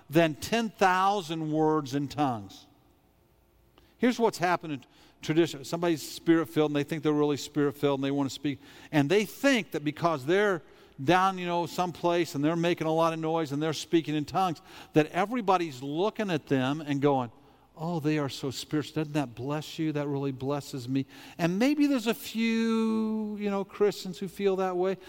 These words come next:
but there's a whole lot of people going, "What are they doing?" Now, if you're in a predominantly a believer service,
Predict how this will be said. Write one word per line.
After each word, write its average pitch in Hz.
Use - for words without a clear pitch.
but 165
there's 202
a 139
whole 170
lot 202
of 170
people 147
going, 123
"What 180
are 147
they 175
doing?" 90
Now, 170
if 143
you're 151
in 135
a -
predominantly 175
a 131
believer 170
service, 123